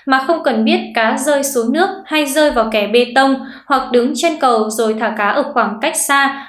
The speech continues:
mà không biết rằng ở độ cao đó nước không hề mềm mà rất cứng và không có cá chép nào có thể sống được.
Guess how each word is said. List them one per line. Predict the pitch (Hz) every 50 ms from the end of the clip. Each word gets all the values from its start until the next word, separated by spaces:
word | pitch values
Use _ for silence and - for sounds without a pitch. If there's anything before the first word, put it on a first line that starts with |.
| -
mà | - 247 247
không | 233 - - - 311
biết | 370 359
rằng | - 262 277 262 233 226 226
ở | 220 220 214
độ | 226 226 226 220
cao | 247 233
đó | - 220 208 202 220 269 277 - -
nước | 311 359 392 392 392 -
không | 320 285 269 262
hề | 240 254 233
mềm | 220 220 220 226 226 226 220 226 220 220 220
mà | 226 233 220 208
rất | 226 - 339 359 359 -
cứng | - 247 233 302 381 - - - - - - - -
và | 254 247 269 269 269 -
không | 359 349 330 311 -
có | 254 240 247
cá | 240 233
chép | - - 381 381
nào | 320 277 240 220 202 202 - -
có | 220 202 269 - -
thể | 330 233 202 208
sống | - - 226 214 240
được. | 285 294 233